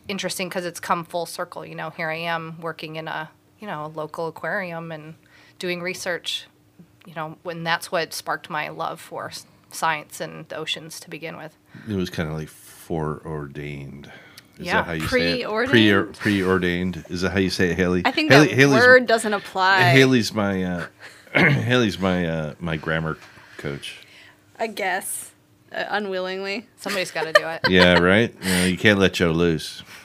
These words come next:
Speaker 3: <laughs> Wait, so, like, I've noticed how many people come from places like New York, Chicago,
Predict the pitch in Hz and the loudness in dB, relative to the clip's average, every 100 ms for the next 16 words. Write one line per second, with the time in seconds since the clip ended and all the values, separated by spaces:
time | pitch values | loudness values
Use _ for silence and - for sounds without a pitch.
0 | - 285 427 - 240 240 285 - - 285 | -4 -2 -4 -2 0 0 -2 -14 0 2
1 | 269 254 233 - 254 262 240 247 254 - | 4 2 2 4 4 4 -4 -6 -6 -4
2 | 220 226 233 240 233 208 208 214 208 208 | -4 -4 -8 -8 -8 -6 -6 -6 -6 -8
3 | 196 208 196 190 190 180 180 185 165 156 | -6 -8 -8 -6 -6 -6 -6 -6 -6 -6
4 | 156 _ _ - - 202 - 175 170 160 | -8 _ _ -8 -6 -6 -2 0 0 -2
5 | 151 156 | -4 -4